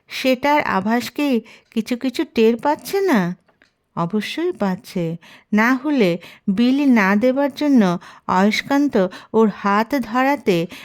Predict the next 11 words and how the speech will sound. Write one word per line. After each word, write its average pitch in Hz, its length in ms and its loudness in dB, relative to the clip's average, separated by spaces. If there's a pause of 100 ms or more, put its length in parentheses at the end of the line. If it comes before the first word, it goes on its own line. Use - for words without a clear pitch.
(140)
হৃদয়টা 220 680 0 (300)
ছলাৎ 233 500 -4
করে 294 260 -2
উঠল 202 340 0
কেন? 165 400 -2 (460)
হাতে 208 460 -4
ধরেছে, 175 640 -2 (340)
হৃদয়ে 226 380 2
তো 254 140 -4
নয়, 170 360 2 (360)
তবু 254 380 0